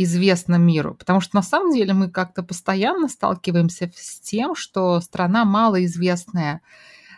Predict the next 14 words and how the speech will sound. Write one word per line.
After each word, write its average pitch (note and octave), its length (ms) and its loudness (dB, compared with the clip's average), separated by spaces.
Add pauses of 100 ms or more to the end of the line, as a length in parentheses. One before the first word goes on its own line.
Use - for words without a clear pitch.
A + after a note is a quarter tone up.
(160)
В E3+ 140 -6
нашем G#3+ 400 6
регионе F#3+ 800 4 (580)
не F#3 220 2
в-, F3+ 120 -8
не G#3 200 6
все A3+ 320 0
найдут G3 340 0
Малайзию G3 380 2
вообще E3 240 -2
на E3+ 140 2
карте - 360 0
для D#3 140 -2
начала. D#3+ 560 -2